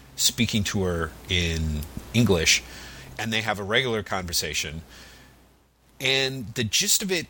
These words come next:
is essentially that, is that she's not worried about the, anything because she's, uh,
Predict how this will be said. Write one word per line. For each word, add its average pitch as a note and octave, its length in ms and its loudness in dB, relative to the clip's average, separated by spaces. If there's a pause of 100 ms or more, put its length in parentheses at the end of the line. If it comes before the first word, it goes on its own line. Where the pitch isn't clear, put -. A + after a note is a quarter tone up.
is A#2+ 200 4
essentially B2 960 4
that, F#2+ 800 2
is A2+ 320 0
that G#2 180 -6
she's D3 380 2
not C#3+ 220 0
worried A#2 240 4
about G2+ 260 2
the, F#2+ 180 -10
anything G2+ 680 2
because F#2 720 2 (340)
she's, G#2 500 4
uh, G#2 120 -4